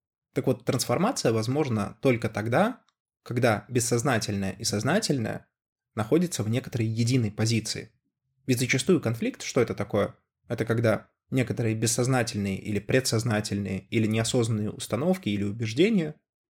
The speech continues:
конфликтуют с ситуацией или же с нашим сознательным убеждением. И до тех пор,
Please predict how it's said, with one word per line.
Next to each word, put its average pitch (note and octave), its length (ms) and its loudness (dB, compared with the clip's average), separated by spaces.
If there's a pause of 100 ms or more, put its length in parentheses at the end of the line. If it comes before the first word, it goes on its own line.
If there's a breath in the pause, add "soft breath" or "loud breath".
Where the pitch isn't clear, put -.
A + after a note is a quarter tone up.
(200)
конфликтуют A#2 580 0
с - 60 -4
ситуацией F3 760 -2 (420)
или D#3+ 180 4
же A#2 140 2
с A#2 60 -4
нашим B2+ 300 -4
сознательным A2 600 -2
убеждением. G#2+ 640 -6 (1400)
И C3+ 120 2
до C3 140 2
тех C#3 220 0
пор, - 340 0